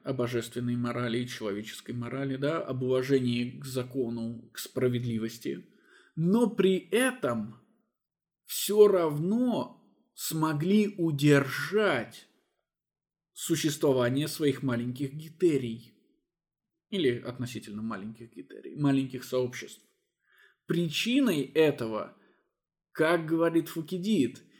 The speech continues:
является не мораль, а что?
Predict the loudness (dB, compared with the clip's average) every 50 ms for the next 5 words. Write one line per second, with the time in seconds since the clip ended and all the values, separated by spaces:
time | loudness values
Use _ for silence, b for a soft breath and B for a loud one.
0 | b b b -6 2 4 4 4 4 4 4 4 4 4 2 0 0 -2 -4 -6
1 | -6 0 2 2 2 2 0 -4 -8 -12 _ -6 -2 0 2 4 4 4 4 2
2 | 2 0 0 0 2 2 2 0 0 -4 -8 -14 _ _ -4 -4 -2 -2 -4 -4
3 | -6 -6 -8 -8 -8 -4 -2 -2 -2 -2 -4 -10